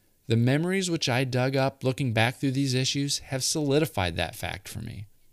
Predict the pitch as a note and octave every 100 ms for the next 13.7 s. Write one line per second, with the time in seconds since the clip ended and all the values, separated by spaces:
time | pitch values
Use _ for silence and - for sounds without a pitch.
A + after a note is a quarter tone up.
0 | _ _ _ - C3+ D3+ D#3 F#3 E3+ D#3+
1 | - A#2+ A#2 D3 - D#3 B2+ B2+ - C3+
2 | A#2 D#2+ D#2+ G2 - - - - _ _
3 | _ - D#3 D#3+ D#3 - - _ _ _
4 | _ - E3 G3+ A#3 G#3+ F#3+ D3+ A#2 B2
5 | C#3 C#3+ - - - A2+ C3+ F3+ - F3+
6 | F#3 F3 F3 F3+ F#3 G3 - - - D3
7 | - C#3+ D#3+ F3+ F3 D#3+ D3+ D3 D#3 D#3
8 | D3 C#3 C#3 C#3+ D3+ C3+ C#3+ D3+ D3+ -
9 | A#2 G2+ A2 C3+ - - - C#3 B2+ -
10 | C3+ D3 C3+ C3+ C#3 B2+ A2 A2+ G#2+ A#2+
11 | A#2+ B2 C#3+ B2+ C#3 E3 E3+ G#2+ G#2+ -
12 | - B2+ C#3+ C3+ D3+ D3+ D#3+ D#3+ E3+ -
13 | A#2+ F2+ D#2 - - -